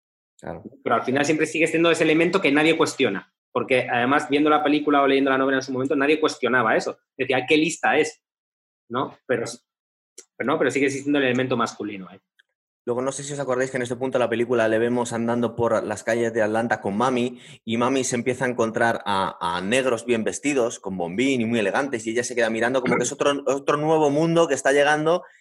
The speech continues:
Speaker 1: y que la esclava negra, eh, pues que, que le, que le, le re-, rechina mucho. Y de repente ve a soldados negros,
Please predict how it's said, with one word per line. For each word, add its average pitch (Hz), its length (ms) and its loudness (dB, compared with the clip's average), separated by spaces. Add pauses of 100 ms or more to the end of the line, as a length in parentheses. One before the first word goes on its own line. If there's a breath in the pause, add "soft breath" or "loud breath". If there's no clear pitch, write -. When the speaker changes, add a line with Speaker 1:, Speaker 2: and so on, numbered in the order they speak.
(140 loud breath)
Speaker 1:
y 127 120 -10
que 123 80 0
la 107 80 4
esclava 139 520 2
negra, 147 460 2 (320 loud breath)
eh, 104 600 -2 (480)
pues - 220 -2
que, 92 200 -2
que 101 140 -4
le, 92 140 -2
que 98 100 -8
le, 82 280 -4
le 82 160 -4
re-, 80 180 -8
rechina 104 400 -4
mucho. 98 400 -6
Y - 60 -20
de 90 140 -16
repente 113 380 -2
ve 127 140 4
a 113 160 -2
soldados 117 420 2
negros, 98 420 -2